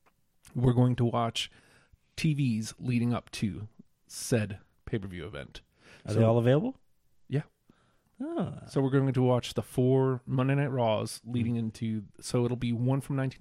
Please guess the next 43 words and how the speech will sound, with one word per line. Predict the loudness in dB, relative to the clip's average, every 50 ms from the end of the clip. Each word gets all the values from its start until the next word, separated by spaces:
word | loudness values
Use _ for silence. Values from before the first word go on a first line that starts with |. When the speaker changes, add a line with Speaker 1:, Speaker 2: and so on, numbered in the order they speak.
| -6
Speaker 1:
ninety-five, | -4 -4 -4 -4 -4 -4 -2
the | -2 -4
end | -4 -2 -2
of | -2
nineteen | -2 -4 -4 -4 -6 -6
ninety-five, | -4 -4 -4 -4 -4 -4 -4 -6 -8 -12 -20 -20 -20 -20 -14 -6 -4
and | -2 -2
then | -2
the | -2 -6
first | -6 -4 -4 -4 -4 -4
three | -2 -2 0
Raws | 2 2 2 2 2 -2
of | -4 -6
ninety-six. | -4 -4 -2 -4 -4 -4 -4 -4 -6 -6 -8 -14 -18 -18 -20 _ _ _ _ _ _ _ _ -14
Speaker 2:
So | -6 0 6
you're | 6
Speaker 1:
Heading | 6 8 8
Speaker 2:
purposely | 8 8 8 6 4 2 2 4 4
Speaker 1:
into | 6 6
Speaker 2:
watching | 6 6 6 4 2 0 0 -2 -4 -4 -6 -8 -10 -10 -10
l-, | -8 -8 -6 -6
some | -2 -2 0 2 2
of |
the | 2 2
worst | 2 2 0 0 -2 -4
time | -4 -2 -2 0 0 -2
in, | -2 -2 -2 -2
uh, | -4 -4 -6 -4
television. | -4 -4 -4 -4 -8 -10 -12 -12 -16 _ _ _ _ _ _ _ 6
Speaker 1:
Mm-hmm. | 8 8 8 8 4 0
Speaker 2:
'Cause | 0 2 2
I, | 4 4 2 0 0 0 -2 -2 -2
I, | 0 2 4 4 4
I |
hate | 6 4 2 2
to | 0
say | 2 6 8 8 8
Speaker 1:
Uh-oh. | 8
Speaker 2:
it, | 6
man. | 2 2 0 0 0
The, | 0 0 0 2
uh, | 0 -2 -2 -6 _ _ _ _ _ _
Speaker 1:
S-, | -20 -20 -20 -20 -20 -20 _ -20 -18 -16 -16